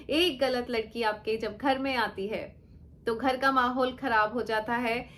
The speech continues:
एक अच्छी लड़की जब गलत घर में चली जाती है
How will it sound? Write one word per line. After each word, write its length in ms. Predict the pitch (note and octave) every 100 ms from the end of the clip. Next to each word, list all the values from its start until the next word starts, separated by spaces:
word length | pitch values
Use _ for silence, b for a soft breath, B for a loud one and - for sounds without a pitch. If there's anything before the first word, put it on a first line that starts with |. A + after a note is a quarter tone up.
| B B
एक 440 | - E4 G4 G4+ -
अच्छी 380 | - - - F#4+
लड़की 360 | E4+ C4+ C4 C#4+
जब 200 | C#4 A#3+
गलत 340 | A#3 A#3+ C#4+
घर 260 | C#4 D4+ C4
में 160 | C4 C4
चली 280 | A#3 A#3
जाती 340 | A#3+ A3+ G#3+ A#3+
है 380 | C4+ A#3+ -